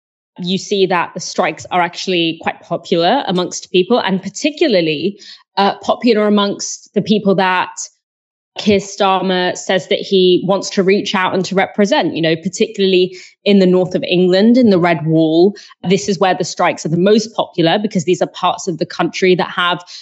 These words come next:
a very strong memory of what happens to your community when union, when the labour movement is, is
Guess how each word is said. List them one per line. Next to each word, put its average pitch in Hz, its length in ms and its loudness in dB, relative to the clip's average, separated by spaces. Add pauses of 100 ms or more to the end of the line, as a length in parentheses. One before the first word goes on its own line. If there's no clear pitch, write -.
(140)
a 208 60 0
very 226 220 4
strong 226 360 0
memory 180 460 2
of 180 100 -2
what 196 200 2
happens 190 520 -4
to - 140 0
your 180 580 4
community 185 840 2 (380)
when 180 500 0
union, 180 840 0
when 185 160 2
the 185 60 4
labour 185 300 4
movement 175 560 0
is, 170 380 0
is 175 240 2